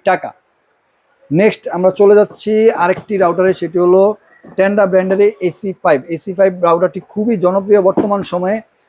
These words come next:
আসলে এটা পরিচয় করা দেওয়ার কিছু নেই, সবাই এই রাউটারটি চিনে। এটা হলো Tenda ব্র্যান্ডের এসি ফাইভ ডুয়াল ব্যান্ড গিগাবিট। যারা লং রেঞ্জ কভারেজ আছেন তাদের জন্য এই রাউটারটি খুবই বেস্ট হবে। যারা গেমিং করতে যাচ্ছেন, গেমিংয়ের জন্য এই রাউটারটি খুবই বেস্ট হবে, এক বছর অফিসিয়াল ওয়ারেন্টি,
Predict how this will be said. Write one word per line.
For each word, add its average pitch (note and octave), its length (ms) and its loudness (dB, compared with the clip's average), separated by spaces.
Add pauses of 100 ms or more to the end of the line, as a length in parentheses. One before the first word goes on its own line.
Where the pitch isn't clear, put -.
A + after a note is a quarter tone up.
(120)
আসলে F3+ 200 2
এটা F3+ 100 6
পরিচয় G#3 340 2
করা G#3 180 4
দেওয়ার G#3 160 2
কিছু G3+ 260 -12
নেই, G3+ 120 -8
সবাই E3+ 280 0
এই F#3 60 6
রাউটারটি F3+ 400 0
চিনে। G3+ 240 -8 (380)
এটা E3+ 120 -10
হলো F3 200 0
Tenda F#3+ 220 2
ব্র্যান্ডের F#3 300 0
এসি F3+ 240 -6 (100)
ফাইভ F3 200 2 (240)
ডুয়াল F#3 240 2
ব্যান্ড F#3+ 280 0
গিগাবিট। F#3 420 0 (760)
যারা E3+ 320 0
লং F3 280 2
রেঞ্জ G#3 220 2
কভারেজ F#3+ 240 2
আছেন F#3 220 -6
তাদের E3 220 -4
জন্য E3+ 120 -8
এই E3+ 60 -4
রাউটারটি E3+ 260 -2
খুবই G3 280 2
বেস্ট F3 420 -4
হবে। F#3 240 2
যারা E3 240 2
গেমিং F3+ 380 -6
করতে F#3+ 280 -4
যাচ্ছেন, F#3+ 280 -2
গেমিংয়ের E3+ 340 -4
জন্য F3+ 160 -4
এই F3 60 2
রাউটারটি E3+ 260 0
খুবই F#3 220 0
বেস্ট F#3 180 0
হবে, F#3+ 120 2
এক E3+ 100 0
বছর F3+ 220 -4
অফিসিয়াল F3 360 -2
ওয়ারেন্টি, F#3 560 -2